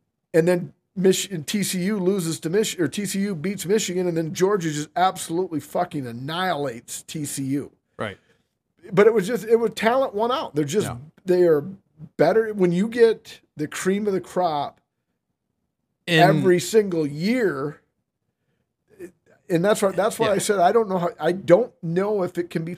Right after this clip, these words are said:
Speaker 1: fixed.
Speaker 2: Yeah.
Speaker 1: Because what are you gonna do? I mean, yeah, 'cause every once in a while, you know, hell, not, not this year, but the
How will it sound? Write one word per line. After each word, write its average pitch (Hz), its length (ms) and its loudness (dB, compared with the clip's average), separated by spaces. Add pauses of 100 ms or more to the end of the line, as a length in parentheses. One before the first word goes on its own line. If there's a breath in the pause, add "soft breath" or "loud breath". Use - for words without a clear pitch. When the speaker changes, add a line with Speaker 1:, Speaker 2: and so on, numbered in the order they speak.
(100)
Speaker 1:
fixed. - 480 -8 (240)
Speaker 2:
Yeah. - 80 -20 (600)
Speaker 1:
Because 170 260 0
what 220 160 10
are 233 40 2
you 220 80 0
gonna 202 140 4
do? 294 160 4
I 214 80 2
mean, 196 200 -4 (160 soft breath)
yeah, 440 100 2
'cause 269 140 -2
every 320 200 -2
once 330 180 -8
in 247 60 -4
a 240 40 0
while, 226 80 -4
you 254 60 -6
know, 233 80 2
hell, 208 380 -2
not, 185 300 -4 (340)
not 202 300 -4
this 185 260 2
year, 156 160 -2
but 151 160 -8
the 143 340 -2